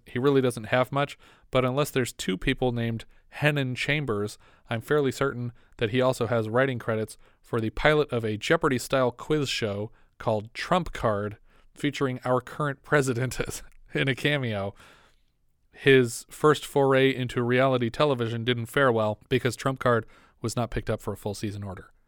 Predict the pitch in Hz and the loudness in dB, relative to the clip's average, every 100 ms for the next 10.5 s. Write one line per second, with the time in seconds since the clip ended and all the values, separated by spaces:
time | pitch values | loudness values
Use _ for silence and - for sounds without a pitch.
0 | _ _ _ _ _ _ _ _ _ - | _ _ _ _ _ _ _ _ _ 6
1 | 143 131 - - 202 143 165 156 135 156 | 6 6 2 0 0 2 2 2 0 0
2 | 143 120 120 110 120 117 107 110 104 104 | 2 0 -2 -2 -4 -2 -4 -4 -4 -6
3 | 101 131 123 - 117 104 - - 120 104 | -6 -4 -2 -2 -2 -4 -10 -8 -6 -6
4 | 98 101 - 98 - - - _ _ _ | -8 -12 -12 -12 -14 -18 -20 _ _ _
5 | _ _ 139 - 202 185 - 170 139 - | _ _ -2 6 8 8 4 0 0 2
6 | 139 165 - 139 123 147 180 - - 123 | 4 4 2 -6 -2 0 -2 -2 -2 0
7 | 113 110 110 101 104 101 113 - - _ | 0 -2 -4 -4 -4 -4 -6 -12 -20 _
8 | 135 131 143 135 127 107 - 143 139 131 | -2 0 2 2 0 -4 2 2 2 -2
9 | 117 135 123 117 117 110 113 120 113 - | 0 -2 -2 -4 -4 -2 0 -2 -4 0
10 | 127 - 104 101 98 | 0 -2 -8 -10 -14